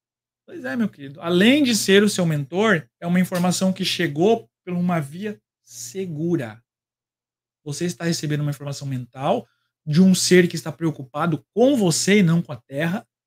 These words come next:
está preocupado em ajudar você, ele tem interesse direto em você, seja pelo motivo que for. E ele vai te ajudar, ele vai te trazer a orientação que você precisar e pedir pra ele,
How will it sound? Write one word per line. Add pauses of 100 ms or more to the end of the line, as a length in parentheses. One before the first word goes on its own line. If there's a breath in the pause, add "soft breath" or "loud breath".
está
preocupado
em
ajudar
você,
ele
tem
interesse
direto
em
você,
seja
pelo
motivo
que
for. (1600)
E
ele
vai
te
ajudar,
ele
vai
te
trazer
a
orientação
que
você
precisar
e
pedir
pra
ele,